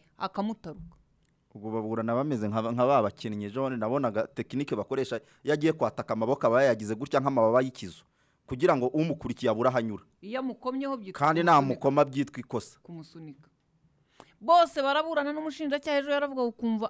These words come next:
Speaker 1: akantu ka Merari arabaye nk'umukubita mu kagobeko, ariko yagera ati, "Twaze gusa nta bya-, nta bimenyetso." Akamurekura, ariko yari yamukubise mu gashundura amuzana.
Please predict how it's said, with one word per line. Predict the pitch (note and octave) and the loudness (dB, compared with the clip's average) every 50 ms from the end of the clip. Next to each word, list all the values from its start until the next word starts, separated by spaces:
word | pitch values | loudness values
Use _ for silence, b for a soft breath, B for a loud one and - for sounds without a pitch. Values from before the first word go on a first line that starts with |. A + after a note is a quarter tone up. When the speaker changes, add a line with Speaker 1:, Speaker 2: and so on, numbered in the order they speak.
| - - | -6 -8
Speaker 1:
akantu | G#3 - - G3+ G3+ G3+ G3+ | -8 -6 -4 -4 -4 -4 -6
ka | - - A3+ A#3+ | -6 -6 -4 -2
Merari | B3 C4 C4 B3 A#3+ B3+ | 0 -2 -2 -2 -4 -6
arabaye | G3 F#3 F#3 F#3 F#3+ G3+ | -4 -4 -2 -2 -2 -4
nk'umukubita | A3 G#3+ B3 C4 B3+ A#3+ A3+ F#3+ E3+ - _ _ - - F#3+ F#3+ F3+ - F#3+ F3+ | 0 2 2 4 4 4 2 0 -4 -10 _ _ -14 -12 -10 -10 -8 -8 -8 -8
mu | F3+ | -8
kagobeko, | F3 - G#3+ G#3+ G#3+ B3 A3 G3 F#3+ - G#3+ | -6 -8 -6 -4 -2 -2 -2 -4 -6 -8 -10
ariko | A#3 - - G#3+ | -12 -12 -14 -14
yagera | F3+ E3 F3+ G3 G3 G3 | -14 -12 -12 -12 -14 -16
ati, | - _ _ | -20 _ _
"Twaze | _ - G#3+ A#3+ B3 - G#3 | _ -10 -8 -8 -8 -8 -10
gusa | F3 E3 E3+ - F#3 E3+ F3 G3 | -10 -10 -10 -8 -6 -6 -6 -6
nta | G#3+ A#3 G#3+ | -8 -10 -10
bya-, | F#3 F#3+ F3+ F3+ F#3 F#3+ - - | -8 -6 -6 -6 -6 -8 -10 -10
nta | G3+ A3+ A#3 A3 F#3+ | -8 -4 -4 -4 -4
bimenyetso." | F3 F#3 F3 F3+ F3+ F3 F3 E3+ E3+ E3 - - - - _ _ _ _ _ | -6 -8 -8 -8 -8 -6 -6 -8 -8 -10 -12 -14 -20 -20 _ _ _ _ _
Akamurekura, | - F3 - G3 F#3+ F#3+ F#3 F3+ E3+ - - F#3+ A3+ | -16 -10 -8 -6 -6 -4 -6 -6 -6 -6 -8 -8 -8
ariko | D#4+ - - | -8 -6 -6
yari | C#4 C4+ C#4 | -6 -6 -4
yamukubise | D4+ D4 B3+ - A3+ G3+ G#3+ - A3 G3+ | -6 -6 -6 -8 -10 -12 -10 -8 -8 -6
mu | G#3 | -6
gashundura | G3+ A#3+ A#3 - - B3 A3 G3+ A3 A#3 - | -6 -10 -10 -8 -6 -6 -6 -6 -6 -8 -6
amuzana. | A3 A3+ A3 G3+ E3 - D3+ D3+ | -6 -6 -6 -6 -8 -10 -12 -14